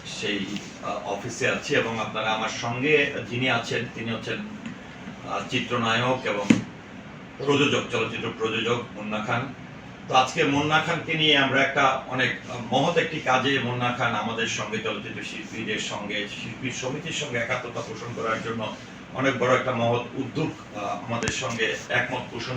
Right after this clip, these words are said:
করে সাহায্যের হাত বাড়িয়ে দিচ্ছে। সেটা তো আপনারা জানেন যে নিশ্চয়ই গত তিন, আহ, মে পৃথিবীর মায়া ত্যাগ করে চলে গেছেন বাংলা চলচ্চিত্রের, আহ, যাকে বলা হয় ডামি ম্যান মনির, আমাদের যে স-, এই,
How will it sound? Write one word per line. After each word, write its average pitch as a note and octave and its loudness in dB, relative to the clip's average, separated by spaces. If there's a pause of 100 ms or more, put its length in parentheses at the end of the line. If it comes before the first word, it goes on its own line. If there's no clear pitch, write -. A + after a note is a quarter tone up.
করে A#2 4 (200)
সাহায্যের A#2+ 4
হাত - -2
বাড়িয়ে - -4
দিচ্ছে। - -10 (600)
সেটা D#3+ 0
তো E3+ 8
আপনারা D#3 4
জানেন D3 6
যে D3 4 (100)
নিশ্চয়ই C3+ 4 (120)
গত - 4 (480)
তিন, F#3+ 6 (680)
আহ, A#2 10 (120)
মে C3 8 (460)
পৃথিবীর C3+ 4
মায়া A#2+ 6
ত্যাগ B2 4
করে A2+ -2
চলে A2+ 2
গেছেন A2+ 2 (680)
বাংলা C3+ 6
চলচ্চিত্রের, C#3+ 2 (720)
আহ, - 4 (380)
যাকে C3+ 6 (100)
বলা A#2 6
হয় A2+ 6
ডামি B2 8
ম্যান G#2 2 (600)
মনির, A#2 4 (540)
আমাদের A#2 2
যে A2 2 (260)
স-, C3 2
এই, C#3 6